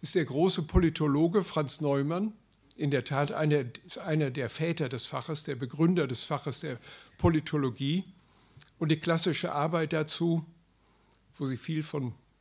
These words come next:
dem Grundsätzlichen finden, was ich heute Abend anspreche,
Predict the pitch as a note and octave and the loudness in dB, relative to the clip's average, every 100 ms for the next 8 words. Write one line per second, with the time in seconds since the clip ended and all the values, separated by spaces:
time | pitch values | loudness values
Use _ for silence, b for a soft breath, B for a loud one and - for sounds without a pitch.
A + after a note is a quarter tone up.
0 | - C3 C3 A#2+ D#3 F3 E3+ D#3 - D#3+ | -8 -4 -4 -2 0 0 0 -4 -4 -4
1 | D3+ D#3 C#3+ A#2+ _ - C#3+ C#3 B2 - | -2 -2 -6 -8 _ -8 -6 -4 -6 -12
2 | _ _ - - D3+ - - C#3 C#3 A#2+ | _ _ -12 -10 -12 -14 -10 -10 -8 -10
3 | B2 C3 C3 A2+ - - G#2+ - | -10 -10 -12 -12 -12 -10 -10 -10